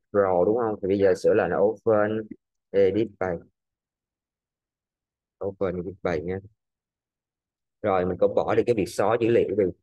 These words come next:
Ừ, xóa dữ liệu đi. Và còn số log này cũng bỏ luôn đi. Đấy. Rồi, bây giờ mình sẽ, cái, à, bài bữa trước của mình á, khi mình mở lên cái, cái mô đồ, đúng không?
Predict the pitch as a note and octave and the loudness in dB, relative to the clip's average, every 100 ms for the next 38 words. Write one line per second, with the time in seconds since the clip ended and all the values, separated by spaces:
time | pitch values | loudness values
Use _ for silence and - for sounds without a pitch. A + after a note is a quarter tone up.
0 | _ - F2 G#2 G2+ F2+ - G#2 A#2 E2 | _ -16 -8 -4 -2 -4 -2 0 2 2
1 | F#2 F#2 F2 _ _ _ _ D#2+ E2 E2 | 2 2 0 _ _ _ _ -6 -4 -4
2 | F2+ E2+ G#2 G#2+ - G2 A2 G2 D2 G2+ | -4 -2 0 0 0 -2 0 0 0 0
3 | G#2+ F#2+ - _ - D#2+ F2 F#2 - - | 2 0 -2 _ -14 -6 -2 -2 -2 -20
4 | _ _ - - _ _ A2 A2 G2+ A2+ | _ _ -20 -20 _ _ 0 2 4 4
5 | A2+ G2+ G2+ G2 G2 - E2+ G2+ A2+ A2 | 4 4 0 -2 -2 -2 -2 0 -2 -2
6 | G#2+ G#2+ G#2+ - _ _ - A#2+ B2+ A#2 | 0 -2 -4 -8 _ _ -2 2 2 2
7 | G#2 F#2+ F#2+ F2+ F2+ A2+ D3 C3+ G2+ G2 | 0 0 0 0 -2 -2 -2 -2 -4 -2
8 | A2+ A#2+ G#2 F2 F2 D2+ C3 D3 A#2+ A#2 | -2 -2 -2 -2 -2 2 2 4 2 0
9 | A#2 G#2 A#2 C#3+ C#3+ _ _ - A#2 C3 | -2 -2 0 -2 -4 _ _ -10 -2 2
10 | A2 G2+ E2+ D#2+ _ _ _ A2+ C3+ B2 | 4 4 2 -2 _ _ _ -2 -2 -2